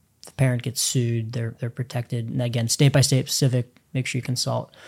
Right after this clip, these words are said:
um, from a legal standpoint of your state laws. But basically, high level overview, they're good for tax, tax-free accumulation, come out tax-free if used for qualifying education expenses. We don't wanna overaccumulate 'cause you get hit with the penalty and pay some taxes on the growth,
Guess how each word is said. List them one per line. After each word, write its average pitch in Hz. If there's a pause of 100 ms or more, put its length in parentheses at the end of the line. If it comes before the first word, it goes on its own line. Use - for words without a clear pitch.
(300)
um, 117
from 120
a -
legal 117
standpoint 117
of 110
your 110
state 113
laws. 113
But 113 (320)
basically, 156
high 156
level 160
overview, 147
they're 139
good 135
for 139
tax, - (120)
tax-free 127
accumulation, 120
come 123
out 117
tax-free 123
if 113
used 117
for 131
qualifying 123
education 143
expenses. 131 (320)
We 143
don't 143
wanna 135
overaccumulate 139 (180)
'cause 123
you 123
get 120
hit 120
with 123
the -
penalty 120
and 117
pay 120
some 120
taxes 120
on 113
the 110
growth, 131